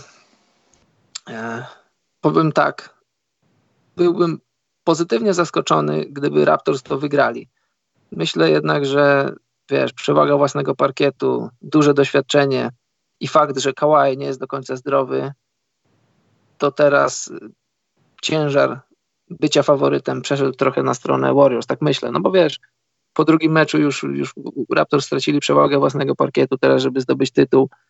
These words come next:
i zagrać mecz siódmy, to musieli, muszą przynajmniej raz wygrać w Oakland, co łatwe nie będzie, chociaż Clippers pokazali, nawet dwa razy wy-, wygrali w serii,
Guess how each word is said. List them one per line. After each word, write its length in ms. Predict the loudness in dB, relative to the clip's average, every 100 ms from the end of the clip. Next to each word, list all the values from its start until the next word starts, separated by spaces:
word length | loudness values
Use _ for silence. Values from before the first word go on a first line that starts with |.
| _ _ _ -4
i 120 | 2
zagrać 320 | 4 4 2
mecz 200 | -2 -4
siódmy, 400 | -2 -2 -2 -4
to 120 | -2
musieli, 360 | -2 0 0 0
muszą 320 | 0 0 0
przynajmniej 360 | 0 0 2 2
raz 200 | 2 2
wygrać 360 | 0 2 0
w 40 | 0
Oakland, 320 | 0 0 -2
co 320 | 2 4 4
łatwe 360 | 4 2 0 -2
nie 100 | 0
będzie, 300 | 0 0 0
chociaż 260 | 2 0
Clippers 300 | 4 4 4
pokazali, 560 | 0 0 2 2 2 -2
nawet 240 | -4 -6 -2
dwa 200 | 0 2
razy 240 | 2 -2
wy-, 140 | -10
wygrali 340 | -10 -10 -8 -10
w 40 |
serii, 340 | -8 -8 -8